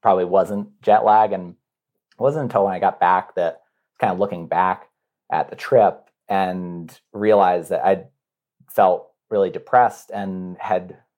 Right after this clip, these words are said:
this sort of dissociative depression where I just felt like I was almost out of my body. Like, by the last day on the trip, I just felt like I couldn't really feel much. And it was this strange experience.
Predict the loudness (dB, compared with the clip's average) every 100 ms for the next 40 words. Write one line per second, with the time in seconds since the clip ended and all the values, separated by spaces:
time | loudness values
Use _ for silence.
0 | _ -10 -8 -4 -2 -2 -4 -14 _ _
1 | _ _ _ _ -8 0 0 0 -6 -4
2 | -4 -4 -12 _ _ -2 0 0 -2 -6
3 | -10 -20 _ -2 0 2 0 -2 -6 -6
4 | -4 0 0 -2 -12 -20 _ _ _ 0
5 | 2 4 0 0 -2 -4 0 0 0 -6
6 | -6 0 0 0 -6 -14 -18 -14 -6 -4
7 | 0 0 0 0 -2 -2 -4 -10 -4 -4
8 | -2 -4 -4 -10 _ _ _ _ _ _
9 | -10 -10 -16 _ _ _ 2 4 2 -2
10 | -4 -6 -6 -8 -4 -4 -2 -4 -6 -10
11 | _ _ _ _ 0 2 2 2 0 -2
12 | -2 -2 -2 -6 -2 0 2 -2 -6 -14